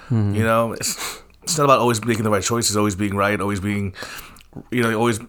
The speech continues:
Speaker 2: doing everything perfectly. Is that, are you willing to depend and turn back to God?
Speaker 1: Yeah, and as, as, as we hear these stories, I mean, it, it's,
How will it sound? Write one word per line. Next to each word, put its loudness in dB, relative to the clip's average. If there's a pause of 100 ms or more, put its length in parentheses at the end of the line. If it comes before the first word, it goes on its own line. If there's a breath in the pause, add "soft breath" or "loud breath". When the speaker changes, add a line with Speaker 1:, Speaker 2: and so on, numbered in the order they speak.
(100)
Speaker 2:
doing 0
everything -2
perfectly. -4 (180)
Is -4
that, 2
are 0
you -2
willing 0
to -6
depend -2
and -6
turn -8
back -4
to -10
God? -2 (1160 soft breath)
Speaker 1:
Yeah, 8
and 6
as, 6
as, 2
as 2
we 8
hear 10
these 8
stories, 6
I 6
mean, 8
it, 0
it's, -4